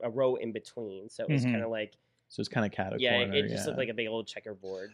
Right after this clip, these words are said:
Speaker 2: And of course, they,
Speaker 1: thing.
Speaker 2: they did it in such a way it's not gonna come off that way on television too.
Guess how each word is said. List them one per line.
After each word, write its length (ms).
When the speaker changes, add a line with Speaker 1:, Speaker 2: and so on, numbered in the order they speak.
Speaker 2:
And 100
of 80
course, 220
they, 140
Speaker 1:
thing. 80
Speaker 2:
they 100
did 160
it 60
in 100
such 180
a 60
way 160
it's 100
not 160
gonna 120
come 180
off 180
that 140
way 120
on 120
television 580
too. 180